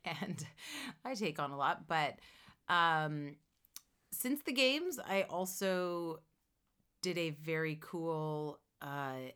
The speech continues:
outdoor retreat in Colorado. I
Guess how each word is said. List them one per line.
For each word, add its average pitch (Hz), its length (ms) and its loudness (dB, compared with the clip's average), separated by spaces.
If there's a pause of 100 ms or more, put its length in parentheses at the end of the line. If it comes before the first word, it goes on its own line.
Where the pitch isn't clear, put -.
(180)
outdoor 160 420 -2
retreat 180 640 -6
in 160 160 -8
Colorado. 139 800 -6 (800)
I 143 840 0